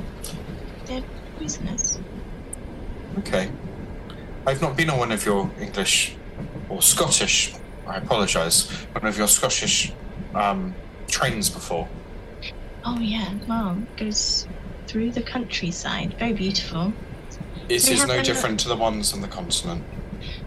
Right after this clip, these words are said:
Speaker 1: No, tra-, a train's a train unless you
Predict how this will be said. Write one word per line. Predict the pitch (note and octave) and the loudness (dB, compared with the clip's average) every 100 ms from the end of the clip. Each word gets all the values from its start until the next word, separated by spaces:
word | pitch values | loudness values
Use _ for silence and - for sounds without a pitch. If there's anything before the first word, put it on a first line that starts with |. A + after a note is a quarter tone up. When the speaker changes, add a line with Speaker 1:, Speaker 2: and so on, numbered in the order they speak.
| - | 0
Speaker 1:
No, | G3+ F#3 F#3 | 4 4 4
tra-, | F3+ - G3 | 2 2 0
a | F#3+ | 0
train's | - G#3+ G#3 | 2 2 2
a | G3 | 2
train | - - G#3 F3+ F3+ | 0 2 2 2 2
unless | F#3+ F#3 F#3+ - G3+ | 2 2 2 2 2
you | F#3+ | 2